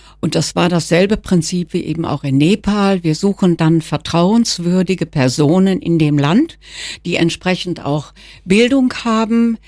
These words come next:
äh, eine gewisse finanzielle Unabhängigkeit, weil wir bewegen uns in den allerärmsten Ländern der Welt, also in der Ranking-Skala am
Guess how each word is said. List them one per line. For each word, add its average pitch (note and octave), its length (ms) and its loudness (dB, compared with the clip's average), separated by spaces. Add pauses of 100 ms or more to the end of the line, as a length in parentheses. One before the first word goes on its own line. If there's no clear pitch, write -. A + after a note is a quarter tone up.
(500)
äh, G3 220 2
eine G3 260 2
gewisse G#3+ 480 2
finanzielle D#3 640 0
Unabhängigkeit, D#3+ 920 0
weil E3+ 200 -2
wir D#3+ 140 0
bewegen E3+ 500 0
uns - 220 -2
in F3 180 0
den E3+ 220 0
allerärmsten G#3 880 -2
Ländern F3 400 2
der D3+ 140 -2
Welt, D#3+ 280 0
also F#3 280 -2
in E3 160 0
der D#3+ 140 0
Ranking-Skala E3+ 1080 0
am D#3+ 180 -4